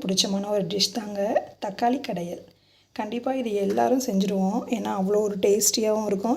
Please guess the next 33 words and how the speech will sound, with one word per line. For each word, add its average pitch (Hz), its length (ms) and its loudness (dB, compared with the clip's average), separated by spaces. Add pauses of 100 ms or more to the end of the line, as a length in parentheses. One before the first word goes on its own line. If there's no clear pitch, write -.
(160)
ஈஸியாகவும் 214 560 0
குக் - 220 -4
பண்ணிடலாம். 190 480 0 (680)
அதுக்கு 254 240 2 (200)
தேவையான 277 480 2
அளவுக்கு 240 360 2 (200)
ஒரு 226 180 2
அஞ்சு 240 340 2
பழுத்த 247 340 4
தக்காளி 208 380 0
வந்து 226 200 -2
நான் 208 160 -4
எடுத்து 202 260 0 (100)
ரொம்ப 233 220 4 (340)
குட்டியா 233 380 -2 (280)
கட் 196 200 -8
பண்ணி 202 220 -2
எடுத்திருக்கேன். 196 520 -6 (920)
சின்ன 269 240 0
வெங்காயம், 202 400 -4
நல்லா 214 260 -2
ஒரு 208 160 -2
கைப்பிடி 208 420 -2
அளவுக்கு 190 420 0
சின்ன 196 220 -2
வெங்காயம். 190 560 0
இது 196 180 -2
சின்ன 196 200 2
வெங்காயம் 202 340 0
சேர்க்கும்போது 196 460 0
இதோட 196 200 2 (140)
டேஸ்ட்டும் 269 420 -2 (120)
நல்லாயிருக்கும். 190 600 0